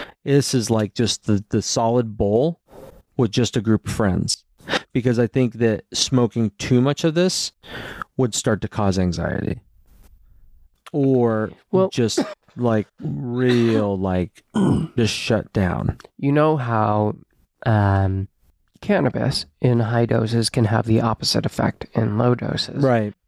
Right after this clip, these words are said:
Speaker 2: So, like, low doses can help reduce anxiety. Obviously, the high doses could induce anxiety. So, you know, if you're not prone to using high doses, you definitely wouldn't want to. But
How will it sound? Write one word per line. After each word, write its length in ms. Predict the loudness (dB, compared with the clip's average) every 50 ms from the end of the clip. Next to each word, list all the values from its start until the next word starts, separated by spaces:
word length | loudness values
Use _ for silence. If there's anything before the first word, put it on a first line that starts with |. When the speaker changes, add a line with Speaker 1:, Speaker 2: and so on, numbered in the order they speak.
| _ -10
Speaker 2:
So, 220 | -4 -2 0 2
like, 240 | 2 0 0 -2 -2
low 160 | 0 0 2
doses 440 | 2 2 0 0 0 0 -2 -2 0
can 180 | 0 0 2 2
help 240 | 2 2 0 0 0
reduce 340 | 2 2 2 2 2 0
anxiety. 460 | 2 2 2 4 2 2 2 2 2 2
Obviously, 600 | 0 0 -2 -2 -2 -2 -2 0 0 0 0 0
the 140 | 0 -2 -2
high 160 | -2 0 -2
doses 420 | -2 -2 -2 -2 -2 -2 -4 -4
could 260 | -2 -2 -2 -2 -2 -4 -8 -12 -14 -12 -12 -12 -12 -14 -14 -10 -4
induce 440 | -2 0 2 4 4 4 4 2 -2
anxiety. 720 | -4 -4 -2 -2 -2 -2 0 0 0 0 0 0 -2 -2 _ -12 -20 -20 -20 _ _
So, 460 | -10 -4 0 2 2 2 2 0 -2 -6 _ _ _ _ _ _ _ -4
you 60 | -2
know, 180 | 0 2 2 0
if 140 | -2 -2 0
you're 100 | 0 2
not 200 | 2 0 0 -4 _ _ _ _ _ _ -12
prone 280 | -6 -2 0 0 2 2
to 60 | 2
using 320 | 2 2 2 2 2 0
high 160 | 0 -4 -6
doses, 500 | -6 -2 0 0 2 2 0 -2 -2 -2
you 80 | -2 0
definitely 400 | 0 0 -2 -2 -2 -2 0 0
wouldn't 300 | 0 0 -2 -2 0 0
want 260 | 2 2 0 0 -2
to. 180 | -6 -6 -4 -2
But 200 | -2 -2 -4